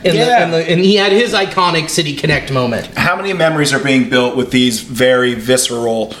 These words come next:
Speaker 2: experiences?
Speaker 1: Yeah, I remember as a kid too, like, the uniform, just the sleeveless with the black shirt, the red
Speaker 2: Yeah.
Speaker 1: shirt, how cool that was and different. And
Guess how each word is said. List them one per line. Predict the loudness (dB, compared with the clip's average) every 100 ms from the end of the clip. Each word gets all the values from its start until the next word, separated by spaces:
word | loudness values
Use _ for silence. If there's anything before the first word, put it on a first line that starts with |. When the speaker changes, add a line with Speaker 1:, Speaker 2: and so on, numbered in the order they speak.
| -20 -4 -2 0
Speaker 2:
experiences? | 0 -2 -2 -4 -6 -4 -2 0
Speaker 1:
Yeah, | 0 -2
I | -4 -6
remember | -4 0 2
as | 0
a |
kid | 2 0 2
too, | 0 2
like, | 2 0 -4
the | -2
uniform, | 2 0 2 2 2
just | 0 -4 0
the | 0
sleeveless | 2 0 0 0 2 2 0 -6 -4
with | -4
the | -2
black | 0 -2 -2
shirt, | -4 0 2 2
the | 2
red | 2 2 2
Speaker 2:
Yeah. |
Speaker 1:
shirt, | 2
how | 2 -2 -2
cool | 0 2
that | 0 0
was | 0 2 0 -2
and | -6 -2
different. | -2 0 0 0
And | 0 -2